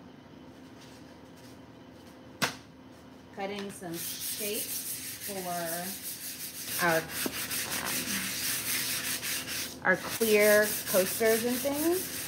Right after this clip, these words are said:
He even came out with a new one. It's a Stingray. I'm gonna have it uploaded today. Very excited about it.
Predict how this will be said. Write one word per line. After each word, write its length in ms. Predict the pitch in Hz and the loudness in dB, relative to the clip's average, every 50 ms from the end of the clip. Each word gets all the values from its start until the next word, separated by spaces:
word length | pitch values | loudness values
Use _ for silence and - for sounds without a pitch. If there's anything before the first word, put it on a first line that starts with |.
| - - - - - - - - - - - | -4 -4 -6 -6 -8 -8 -8 -6 -6 -4 -2
He 320 | - 226 226 233 - 220 233 | 0 2 2 2 2 2 2
even 220 | 233 240 247 240 | 4 4 4 4
came 140 | 240 254 226 | 4 4 6
out 140 | 220 214 202 | 6 6 4
with 160 | 196 196 196 | 4 0 -2
a 40 | 190 | -2
new 160 | 196 196 196 | -2 -4 -4
one. 140 | 208 226 226 214 | -4 -6 -6 -8
It's 140 | 190 - | -10 -10
a 340 | 196 185 180 - - - 208 | -12 -12 -12 -14 -14 -12 -10
Stingray. 540 | 202 202 202 202 196 196 196 202 214 226 220 | -8 -8 -8 -8 -8 -8 -8 -10 -10 -12 -12
I'm 80 | 208 196 | -12 -10
gonna 200 | 196 190 190 190 | -10 -10 -8 -8
have 100 | 185 180 | -10 -8
it 80 | 180 175 | -8 -10
uploaded 440 | 175 180 185 175 170 170 175 165 165 170 - - - - - - | -10 -8 -8 -8 -6 -6 -8 -8 -10 -12 -14 -16 -18 -16 -14 -12
today. 580 | - 175 165 165 160 160 160 175 202 285 - - - - - - - - - - - - - - - - - - - - - - - | -10 -10 -8 -8 -8 -8 -6 -6 -6 -6 -8 -10 -12 -16 -18 -18 -18 -18 -16 -16 -18 -18 -18 -18 -18 -18 -16 -16 -16 -16 -16 -12 -10
Very 140 | 185 175 170 | -8 -8 -8
excited 320 | - - - 165 160 165 | -8 -10 -10 -10 -10 -8
about 240 | 175 165 175 175 190 | -6 -4 -2 -2 -2
it. 140 | 240 285 | -2 -4